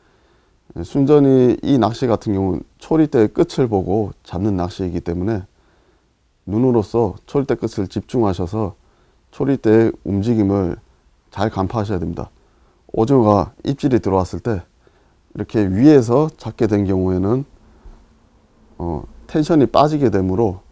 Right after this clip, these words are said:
초리 끝이 올라오게 됩니다.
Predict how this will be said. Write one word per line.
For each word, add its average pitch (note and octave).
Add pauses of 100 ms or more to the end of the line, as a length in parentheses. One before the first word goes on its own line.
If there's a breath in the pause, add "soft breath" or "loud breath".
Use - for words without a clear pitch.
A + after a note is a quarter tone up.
(1400 soft breath)
초리 D3
끝이 B2+
올라오게 A#2+
됩니다. F2